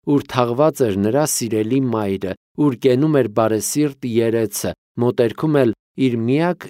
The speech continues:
հին բարեկամ տիկին Ֆելդհայմերը։ Թեև Հիրշբերգի դղյակը շքեղ ու փառավոր շինություն էր,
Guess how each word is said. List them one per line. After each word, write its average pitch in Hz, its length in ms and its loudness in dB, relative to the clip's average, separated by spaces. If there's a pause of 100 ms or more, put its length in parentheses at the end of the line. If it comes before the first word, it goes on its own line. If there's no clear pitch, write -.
(100)
հին 180 340 2
բարեկամ 120 580 0
տիկին 110 400 -4
Ֆելդհայմերը։ 92 1040 -8 (960)
Թեև 202 340 4
Հիրշբերգի 131 800 2
դղյակը 117 560 2
շքեղ 123 460 -2
ու 104 80 -2
փառավոր 104 580 -2
շինություն 104 600 -2
էր, 120 180 0